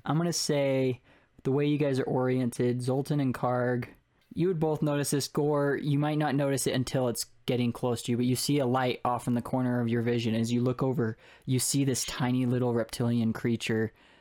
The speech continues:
bounding towards you on fire, and it runs up to about, like, ten feet away and stops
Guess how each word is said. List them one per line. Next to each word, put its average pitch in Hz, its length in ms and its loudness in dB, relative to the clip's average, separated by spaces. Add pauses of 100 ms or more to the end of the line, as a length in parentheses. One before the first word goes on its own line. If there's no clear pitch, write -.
(280)
bounding 127 460 0
towards 123 440 0
you 117 140 2
on 123 260 0
fire, 117 760 0 (720)
and 123 180 0
it 123 100 0
runs 139 300 0
up 135 220 0
to 120 480 2
about, 113 480 -2 (140)
like, - 160 -6
ten 127 240 0
feet 123 220 0
away 117 400 2
and 110 120 0
stops - 600 -2